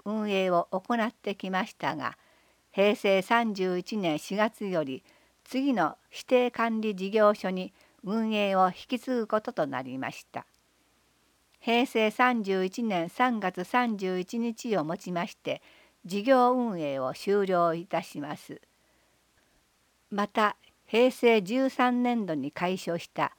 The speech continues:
居宅介護支援事業所も、平成三十一年三月三十一日をもちまして、事業運営を終了いたします。利用者の皆様、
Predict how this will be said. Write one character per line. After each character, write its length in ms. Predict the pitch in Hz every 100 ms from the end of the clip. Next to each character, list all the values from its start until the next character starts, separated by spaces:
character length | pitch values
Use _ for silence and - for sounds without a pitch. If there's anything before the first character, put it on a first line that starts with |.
| _ _ _ -
居 120 | 190
宅 320 | 247 254 233
介 320 | - 220 240 226
護 160 | 220
支 200 | - 208
援 220 | 214 208
事 160 | 180 190
業 220 | 214 202
所 180 | 208 190
も、 220 | 156 - _ _ _ _ _
平 260 | 202 214 208
成 240 | 208 196
三 320 | 190 247 240
十 220 | 208 190
一 180 | 190 226
年 320 | 214 160 143
三 300 | 175 - 247
月 240 | 208 185 180
三 340 | - 247 220
十 220 | 190 190
一 180 | 190 233
日 340 | 233 226 247 196
を 80 |
も 140 | 151 165
ち 140 | -
ま 160 | 165 170
し 100 | -
て、 260 | - 147 - - _ _ -
事 180 | 196 220
業 280 | 262 247
運 260 | 254 233 190
営 180 | 156 143
を 180 | 143 -
終 320 | - 208 208
了 260 | 202 180
い 60 | 175
た 140 | 180
し 220 | 170 - 156
ま 160 | 151
す。 240 | - 120 - _ _ _ _ _ _ _ _ _ _
利 140 | 175 247
用 180 | 277 269
者 160 | 208
の 160 | 180 160
皆 260 | 170 190 208
様、 380 | - 139 131